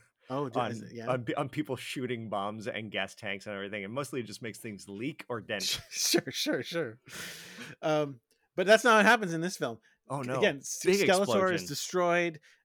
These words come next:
Speaker 1: Nazi wannabe guy is destroyed. Now, who's not destroyed is <laughs> Dimitri and Naya, who jump out of the way of a fireball and then throw a mattress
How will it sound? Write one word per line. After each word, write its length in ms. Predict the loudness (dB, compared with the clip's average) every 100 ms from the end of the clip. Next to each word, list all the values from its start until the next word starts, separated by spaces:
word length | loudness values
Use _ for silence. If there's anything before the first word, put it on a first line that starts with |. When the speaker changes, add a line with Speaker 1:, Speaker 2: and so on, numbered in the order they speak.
| -10
Speaker 1:
Nazi 640 | -4 -4 -4 -4 -4 -6 -6
wannabe 380 | -4 -2 -2 -2
guy 220 | 0 0
is 160 | -2
destroyed. 580 | -6 -10 -2 2 2 2 -4 -20 -20 _ -6
Now, 360 | -4 -4 -8 -10 -6
who's 180 | -4
not 260 | 2 2 0
destroyed 520 | -6 -10 -8 -6 -6 -6
is 120 | -4
<laughs> 40 |
Dimitri 540 | 0 4 2 2 0 0
and 100 | 0
Naya, 340 | 0 0 -4
who 220 | -4 -6 -8 -20 _ _ -2
jump 320 | 2 2 4
out 120 | 2
of 40 | 4
the 80 |
way 180 | 2 2
of 80 | 0
a 60 | -2
fireball 720 | 2 6 6 4 0 -2 -4 -14 -20 _ -8
and 120 | -6
then 140 | -6 -10 -10
throw 600 | 4 6 8 6 2 -4 _ _ _ _ _ _ _ _
a 80 | -2
mattress 560 | 2 4 4 2 0